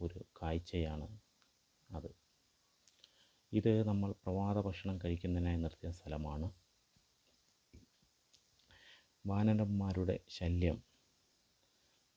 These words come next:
വളരെ കൂടുതലാണ് ഈ ഭാഗത്ത്. നമ്മൾ വരുന്ന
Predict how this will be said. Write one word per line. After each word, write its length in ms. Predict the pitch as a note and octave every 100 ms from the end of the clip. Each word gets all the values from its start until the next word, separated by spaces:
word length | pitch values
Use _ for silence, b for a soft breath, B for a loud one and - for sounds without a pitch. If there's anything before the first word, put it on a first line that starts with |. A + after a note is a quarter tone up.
| -
വളരെ 280 | F2+ F#2 F#2+
കൂടുതലാണ് 600 | - E2+ D#2+ E2+ E2 D#2+
ഈ 80 | D#2+
ഭാഗത്ത്. 440 | - E2 D#2 - F2+ - _ _ _ _ _ _ _ b b b b b b b b b _ _ _ _ -
നമ്മൾ 300 | G#2 G#2 G#2+
വരുന്ന 360 | G#2 G2+ G2+